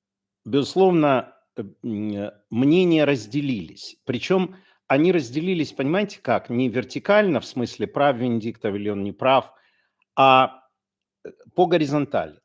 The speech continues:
А это гораздо интереснее. Э, то есть, другими словами,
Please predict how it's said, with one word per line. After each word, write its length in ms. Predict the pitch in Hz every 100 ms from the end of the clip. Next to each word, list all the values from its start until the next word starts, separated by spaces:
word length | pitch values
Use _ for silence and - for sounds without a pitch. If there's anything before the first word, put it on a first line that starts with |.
| _
А 120 | 110
это 200 | 160 170
гораздо 360 | 147 147 135 131
интереснее. 680 | 127 127 104 85 - 67 _ _ _ _ _ -
Э, 300 | 110 107 104 -
то 120 | 170
есть, 160 | 117 95
другими 360 | 156 170 185
словами, 600 | - 156 143 117 95 87